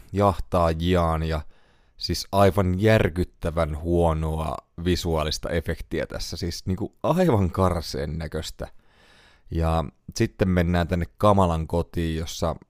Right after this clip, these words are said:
hänen vanhemmille on nyt selvinnyt, että hän on tämä supersankari. Ja he sitten kannustaa tytärtään tässä, joka on tosi outo, koska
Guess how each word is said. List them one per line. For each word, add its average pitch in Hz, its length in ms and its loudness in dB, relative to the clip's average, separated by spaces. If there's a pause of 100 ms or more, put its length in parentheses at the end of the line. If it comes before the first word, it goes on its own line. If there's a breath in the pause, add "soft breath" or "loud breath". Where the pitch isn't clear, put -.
(140)
hänen 85 280 -2
vanhemmille 82 600 0
on 82 100 -2
nyt 82 100 -4
selvinnyt, 82 580 0
että - 280 -6 (420 soft breath)
hän 92 220 4
on 82 120 0
tämä 82 200 -2
supersankari. 85 1080 -2 (500 soft breath)
Ja 80 260 0 (360)
he 113 80 4
sitten 131 260 -2
kannustaa 127 560 2
tytärtään 87 680 0
tässä, 87 400 -2 (440 soft breath)
joka - 180 0
on 151 80 2
tosi 151 300 2
outo, 107 360 4
koska 95 480 0